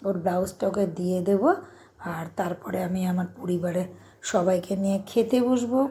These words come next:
খাওয়ার পর, আহ, আমি নিচে যাব, নিচে গিয়ে জামা কাপড় নিয়ে আসবো। জামা কাপড় নিয়ে আসার পর একটুখানি বিশ্রাম করব। বিশ্রাম করার পর আমি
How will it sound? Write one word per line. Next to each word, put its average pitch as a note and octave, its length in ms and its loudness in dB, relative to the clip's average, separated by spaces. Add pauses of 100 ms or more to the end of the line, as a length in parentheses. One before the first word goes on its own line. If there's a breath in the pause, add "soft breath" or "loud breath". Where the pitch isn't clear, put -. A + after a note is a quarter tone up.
খাওয়ার F#3+ 400 -6 (180)
পর, G3+ 120 2
আহ, - 880 2
আমি G#3 180 6
নিচে G#3 400 4
যাব, G#3+ 260 4
নিচে G3+ 360 2
গিয়ে F#3+ 140 0
জামা F#3 340 0
কাপড় G3+ 320 -4
নিয়ে G#3+ 260 6
আসবো। A3+ 340 4 (500 loud breath)
জামা F#3+ 240 0
কাপড় G3 360 0
নিয়ে G3+ 220 4
আসার G#3+ 320 0
পর E4 240 0
একটুখানি G3+ 680 0 (340 loud breath)
বিশ্রাম G#3+ 600 2
করব। C#4 300 2
বিশ্রাম G3+ 540 -2
করার G3 280 0
পর D4+ 280 4 (460 loud breath)
আমি G3+ 380 2